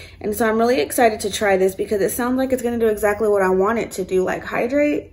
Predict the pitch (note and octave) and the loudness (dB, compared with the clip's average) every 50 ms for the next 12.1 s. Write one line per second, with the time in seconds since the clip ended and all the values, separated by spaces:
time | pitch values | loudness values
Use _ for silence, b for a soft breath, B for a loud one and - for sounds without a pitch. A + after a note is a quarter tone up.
0 | b b b b b b b b b b b b - G3+ A3+ B3 C#4+ C#4 - E4 | b b b b b b b b b b b b -4 -2 0 0 0 0 2 2
1 | D#4 D#4+ E4 E4 E4 E4 E4 E4+ E4+ D#4+ D#4+ D#4+ D#4 D4+ D4+ D#4 D4 D4 D4+ C#4+ | 4 4 4 4 4 4 4 4 2 2 2 2 0 0 0 0 -2 0 0 0
2 | C#4+ C#4+ C#4+ D4 D#4 D4+ D4 D4 D4 D4 D4 - - - F#3+ F3+ - G#3 F#3+ F#3+ | 0 0 0 0 0 0 0 0 -2 -2 -6 -8 -14 -14 -10 -2 0 0 0 0
3 | - - - - - - G#2 - - B B B B B B - A3+ G#3+ G#3+ - | -2 -4 -4 -8 -8 -8 -10 -12 -14 B B B B B B 2 4 4 4 2
4 | - - - - - - G3+ G3 F#3+ F#3+ F#3 - - - - - - - - A#3 | 0 -6 -16 -10 -2 0 2 2 2 2 0 -2 -6 -6 -6 -6 -8 -10 -12 -14
5 | - - - - C4+ A#3 A3 G3+ - B3 B3+ C4+ C#4 D#4 F4 E4 E4+ D#4+ D#4 D4 | -16 -12 -4 2 4 4 4 4 4 2 2 4 6 6 6 6 6 6 6 6
6 | C#4 C4 B3+ C4 - C4 C4 C4 - A3+ A3 A3 A3 - - - A#3+ - A#3+ A3+ | 6 4 2 0 0 -2 0 2 4 4 4 4 2 -2 -2 -2 -2 0 2 2
7 | - C#4+ - - F#4 G4+ G4+ - - A4 G#4+ F#4+ F4+ D#4 D4+ D4+ D4+ D#4 D4 D4 | 4 4 6 6 6 6 6 4 2 4 6 6 6 8 8 8 6 6 4 2
8 | - B3+ B3+ B3+ - A3+ - - A#3 A#3 - B3 A#3+ A3+ A3 G#3+ G#3 G#3 G#3 - | 0 0 0 0 -2 -4 -2 -2 -2 -2 0 -2 -2 0 0 0 2 2 2 2
9 | - G#3 G3+ G3 G3 G3 G3+ G3 F#3+ G3 F#3+ F#3+ F#3+ - - G#3+ G3+ G3 G#3 G3+ | 2 0 2 2 2 2 2 2 2 2 2 2 0 -4 -4 -4 -4 -4 -2 0
10 | G#3 G3 G3 - G#3+ G3+ F#3+ F#3 F#3 F3+ F#3+ F#3+ - - F#3+ F#3 F#3+ F#3+ F#3+ - | 0 0 0 0 0 0 2 0 0 0 0 0 0 2 0 0 0 -2 -2 0
11 | G3 F#3+ - - F#3+ F#3 F#3 F#3 F#3 F#3 F#3 G3+ G3 - A3 A3 A3 G#3+ G#3 G#3+ | -2 -2 -2 -2 -4 -2 -2 0 0 0 -2 -2 -4 0 2 4 4 4 4 2
12 | G#3 | 0